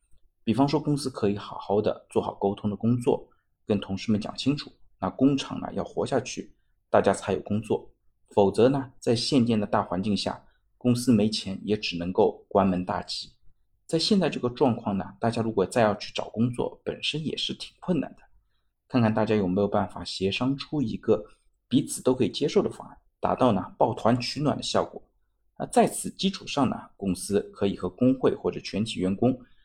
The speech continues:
商议一个折中的方案，也可以突破相关的法律规定。比方说呢，直接按照最低工资支付限电期间的工资。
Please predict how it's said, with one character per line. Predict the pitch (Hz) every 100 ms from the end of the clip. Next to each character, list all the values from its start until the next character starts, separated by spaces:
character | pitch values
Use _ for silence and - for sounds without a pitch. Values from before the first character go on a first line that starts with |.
| -
商 | - - 196 196
议 | 214
一 | 135 92 95
个 | - 107
折 | - 104 107
中 | 127 - 240
的 | 214
方 | - -
案， | - - - - _
也 | 107 98
可 | 90 - 131
以 | 185 - -
突 | -
破 | 117 -
相 | - 101
关 | 104
的 | 101
法 | -
律 | -
规 | 90 113
定。 | 117 117 _ _ _ _ _ _ _ _ _ _ _ _
比 | -
方 | 113 160
说 | 170 185
呢， | 165 -
直 | -
接 | 113 185
按 | 185 135 165
照 | 156
最 | 131 143
低 | 117
工 | 123 139
资 | 139 156 143 _
支 | -
付 | 110 113
限 | - 113
电 | 95
期 | - -
间 | 104
的 |
工 | 98 113 110
资。 | 117 113